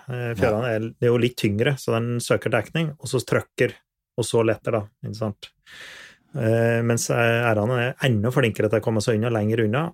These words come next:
og så stekke til. Og den kan fint lette lenge før det du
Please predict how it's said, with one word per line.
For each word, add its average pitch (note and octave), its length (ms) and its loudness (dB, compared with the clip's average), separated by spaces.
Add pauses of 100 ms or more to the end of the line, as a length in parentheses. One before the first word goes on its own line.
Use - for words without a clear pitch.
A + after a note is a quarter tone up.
(140)
og B2 100 2
så - 160 -2
stekke A2 320 -2
til. A2+ 160 -6
Og C3+ 160 0
den B2 160 2
kan C#3+ 340 0
fint B2 300 0
lette A#2+ 540 0 (480)
lenge A#2+ 260 2
før A#2 160 2
det A2+ 160 2
du G#2 140 -2